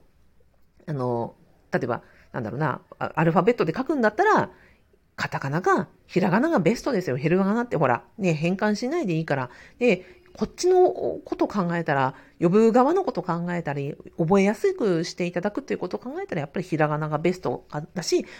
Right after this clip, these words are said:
まあ、あの、カタカナどもありがたいですよね。だから、うんと、ほら、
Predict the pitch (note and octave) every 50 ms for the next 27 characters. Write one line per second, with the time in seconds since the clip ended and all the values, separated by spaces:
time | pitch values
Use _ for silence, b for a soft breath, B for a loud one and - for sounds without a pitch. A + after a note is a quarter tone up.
0 | B B - - - - - _ _ _ _ - D3 C3+ B2+ B2 G#2 - - _
1 | - - D3+ C#3+ C3+ - C3+ C#3 D3 F3+ - F#4+ - - - D4+ - - - D3+
2 | B2+ B2+ A#2+ - D3+ C#3 B2 F#2+ - - - - D#4+ A#4+ - b b b b b
3 | b b b b b b b b - G#3 F#3 D#3+ D#3 D3 C#3 - D#3 D3 C#3 C3
4 | - B2 A#2+ B2+ C#3 - -